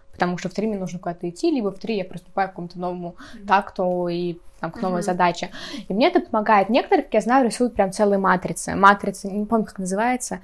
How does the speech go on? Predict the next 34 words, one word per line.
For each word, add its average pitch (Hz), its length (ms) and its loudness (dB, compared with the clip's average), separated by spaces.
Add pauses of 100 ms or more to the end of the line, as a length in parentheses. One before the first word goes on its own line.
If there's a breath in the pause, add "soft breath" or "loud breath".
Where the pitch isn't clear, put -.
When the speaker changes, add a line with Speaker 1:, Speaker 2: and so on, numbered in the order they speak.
(160 loud breath)
Speaker 3:
Эйзен- 202 480 -8
Speaker 1:
Эйзенхауэра 240 920 6
Speaker 3:
А, - 20 8
да. - 60 4
Speaker 1:
вроде 208 260 6
бы, 202 100 0
да, 226 160 6
там, 196 160 -4
где 202 160 -4
есть 196 200 -2
срочные 294 440 4
задачи, 240 460 8
Speaker 3:
Мгм. 208 80 -2
Speaker 1:
срочные, 220 520 4
но 190 120 -2
Speaker 3:
Да, 185 180 4
да, 170 60 -2
Speaker 1:
какие-то 175 240 0
Speaker 3:
да. 165 60 -2
Speaker 1:
там 185 180 2
не 185 100 -2
Speaker 3:
Важные, 233 300 8
Speaker 1:
обязательные, 233 320 4
да. 180 60 4
Speaker 3:
важные, 180 360 4
но 156 80 -2
не 160 140 -4
срочные, 247 640 0
и - 20 -2
неважные, 180 460 4
не 170 80 -4
срочные. - 340 -2
Speaker 1:
Некоторым 320 300 8
помогает. 185 500 4